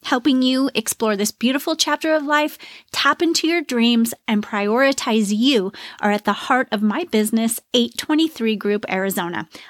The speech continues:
Allow me to show you how many ways you can pack your life with joy, meaning, well-being, and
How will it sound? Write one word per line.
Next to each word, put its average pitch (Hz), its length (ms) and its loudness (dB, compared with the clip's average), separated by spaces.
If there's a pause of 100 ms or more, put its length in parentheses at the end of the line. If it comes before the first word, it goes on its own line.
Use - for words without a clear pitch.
Allow 269 340 2
me 427 160 -2
to 403 80 2
show 349 240 2
you 302 180 2
how 320 320 -2
many 320 240 2
ways 233 340 0
you 240 80 0
can 233 180 0
pack 233 320 -4
your 294 120 -4
life 208 340 -2
with 190 160 -14
joy, 285 440 -4
meaning, 254 520 0
well-being, 269 800 0 (100)
and 226 280 2